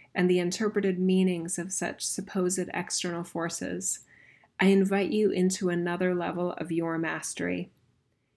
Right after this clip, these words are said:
into the truer layers of your embodiment of source energy as your human.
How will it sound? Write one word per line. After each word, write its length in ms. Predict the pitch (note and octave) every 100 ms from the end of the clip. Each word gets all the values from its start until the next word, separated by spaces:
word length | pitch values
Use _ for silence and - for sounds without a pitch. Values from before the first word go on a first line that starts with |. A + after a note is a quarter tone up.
| _ _ -
into 420 | G3 G3+ - A3
the 100 | A3
truer 540 | A3+ - - A#3 A3+ G#3+
layers 600 | F#3 E3+ E3+ F#3 F3 - -
of 140 | F3+
your 340 | F#3+ F#3+ F#3+ F#3+
embodiment 680 | E3+ E3+ E3+ E3+ F3 F#3 -
of 120 | E3+
source 440 | - F3+ E3+ E3+ -
energy 560 | E3 E3 E3+ - - - _ _ _ _ _ _
as 480 | F3 E3+ F3+ F#3 - -
your 220 | F3 F3
human. 560 | E3+ F3 D#3+ F3 F#3